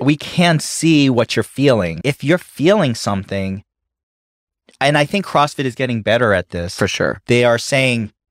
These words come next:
Speaker 2: Yeah.
Speaker 1: "Stop.
Speaker 2: Yep.
Speaker 1: Change. Do something."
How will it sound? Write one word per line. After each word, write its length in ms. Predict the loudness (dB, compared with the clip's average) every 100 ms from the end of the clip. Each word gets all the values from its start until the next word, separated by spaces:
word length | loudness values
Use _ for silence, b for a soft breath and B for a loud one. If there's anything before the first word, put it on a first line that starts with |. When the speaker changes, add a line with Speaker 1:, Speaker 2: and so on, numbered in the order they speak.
| _ _ _ _ _ _ _ _ _ -4
Speaker 2:
Yeah. 140 | -2
Speaker 1:
"Stop. 440 | 0 0 0 -4 _
Speaker 2:
Yep. 220 | -2 -2 -2
Speaker 1:
Change. 680 | -2 0 0 -2 -6 -10 -16 _ -20 -6
Do 140 | -4
something." 560 | 0 -2 -2 -2 -4